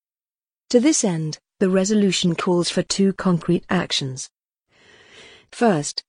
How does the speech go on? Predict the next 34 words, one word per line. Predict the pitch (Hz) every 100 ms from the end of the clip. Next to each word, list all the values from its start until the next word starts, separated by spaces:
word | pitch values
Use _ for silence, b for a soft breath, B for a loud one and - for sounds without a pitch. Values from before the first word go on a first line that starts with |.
| _
they | 208
want | 220 233 226
the |
Purdue | 214 214 190 175
University | 175 220 214 190 165 180 190 170
Global | 202 214 202 180
Board | 202 190 -
Chair | 196 180
Michael | 180 202 - 196
Berghoff | 160 185 170 156 139 -
and | 165
the | 175
Board | 185 185
of | 185 -
Trustees | - 170 - 185 165 175
and | 170
Chancellor | - 196 190 - 208
Betty | 185 190 185 185
Vanden | 180 170 170 170
Bosch | 160 143 -
to | 196
end | 196 202
the | 196
use | 202 202 - 190
of | -
forced | 196 190 -
arbitration | 180 175 170 190 170 - 180
agreements | - 202 185 139 -
as | 190
a |
condition | 202 202 185 185 190
of | 180
student | - 208 180 143 175
enrollment. | 175 170 175 165 143 151